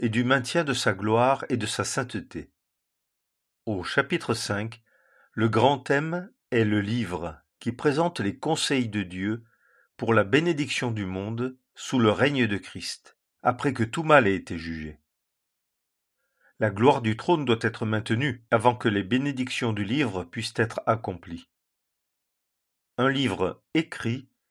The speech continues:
indique que la volonté de Dieu est définitivement établie. Les hommes, par manque de courage ou pour des motifs politiques, hésitent souvent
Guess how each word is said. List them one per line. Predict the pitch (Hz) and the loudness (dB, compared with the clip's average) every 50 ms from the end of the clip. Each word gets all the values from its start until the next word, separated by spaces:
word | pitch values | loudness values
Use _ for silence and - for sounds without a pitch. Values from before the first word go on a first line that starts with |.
| _ _ _ _ _ - | _ _ _ _ _ -4
indique | - 131 131 127 160 175 - - 127 123 - | -2 0 0 0 -2 -6 -6 -8 -10 -6 2
que | - | 4
la | 127 113 104 | 6 6 8
volonté | 98 131 175 185 180 170 - 175 147 | 6 6 4 4 2 0 0 -2 0
de | 135 131 120 | 0 0 0
Dieu | 117 147 151 | 2 2 2
est | 123 107 | 2 2
définitivement | 98 98 160 160 - - 156 156 147 127 117 - 110 98 104 107 101 95 95 | 2 -2 -4 -4 -4 -8 -6 -6 -8 -8 -6 -6 -6 -6 -4 -2 -2 0 -2
établie. | 90 85 - 95 82 78 80 78 76 - _ _ _ _ _ _ _ _ _ _ _ _ _ _ _ _ _ _ _ _ | -2 -4 -4 -6 -6 -6 -8 -12 -14 -16 _ _ _ _ _ _ _ _ _ _ _ _ _ _ _ _ _ _ _ _
Les | - 107 107 101 98 | 0 0 0 2 6
hommes, | 120 147 160 156 135 110 95 85 80 - | 6 6 6 6 2 -4 -4 -6 -8 -6
par | - - 101 | -6 -4 -2
manque | 104 107 110 110 | -2 -2 -2 -2
de | 101 98 | -4 -6
courage | 85 - - 98 92 110 127 135 123 101 | -8 -4 -4 0 4 6 6 6 6 4
ou | 95 90 | 0 -6
pour | 85 - 104 104 | -8 -6 -6 -2
des | 101 117 | 0 2
motifs | 113 113 113 113 - 127 120 - | 2 2 0 0 0 -4 -4 -4
politiques, | - 117 110 104 104 101 - - 151 147 - - _ _ _ _ _ _ _ _ - | -2 -2 0 0 0 -4 -6 -8 -10 -10 -10 -20 _ _ _ _ _ _ _ _ 0
hésitent | 135 127 117 113 139 127 120 - | 2 2 2 2 -2 -4 -6 -8
souvent | - - - - 123 117 143 151 117 104 - | -14 -12 -6 -4 -2 2 2 2 2 2 2